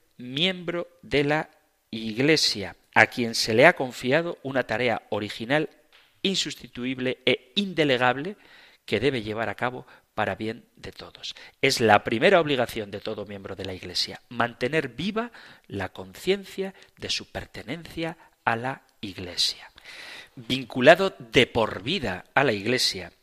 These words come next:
el bautizado está llamado a estrechar y fortalecer aún más sus vínculos de pertenencia a ella, entre otros medios, por el servicio fraterno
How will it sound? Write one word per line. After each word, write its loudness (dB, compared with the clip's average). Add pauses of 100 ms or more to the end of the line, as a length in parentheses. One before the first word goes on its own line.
el 2
bautizado 0
está 2
llamado 0
a 4
estrechar -2
y -2
fortalecer -4 (300)
aún 8
más -2
sus -6
vínculos -8
de -2
pertenencia -4
a 6
ella, 0 (520)
entre 2
otros 2
medios, -2 (140)
por -8
el -4
servicio -2
fraterno -2